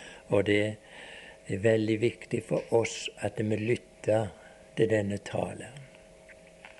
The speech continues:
Det var i vers tretten, ja, det sto som en vegg. <clears throat>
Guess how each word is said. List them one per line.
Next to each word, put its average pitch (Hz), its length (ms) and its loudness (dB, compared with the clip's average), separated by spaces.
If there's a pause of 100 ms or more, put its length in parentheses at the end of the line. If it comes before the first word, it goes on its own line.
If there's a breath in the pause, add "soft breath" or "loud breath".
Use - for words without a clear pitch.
(2000 loud breath)
Det 104 60 2
var 104 40 4
i 104 160 4
vers 101 340 2
tretten, 104 460 -2
ja, 98 140 0
det 98 120 -2
sto - 220 -2
som 104 240 2
en 98 200 2
vegg. 101 460 -4
<clears throat> 127 840 2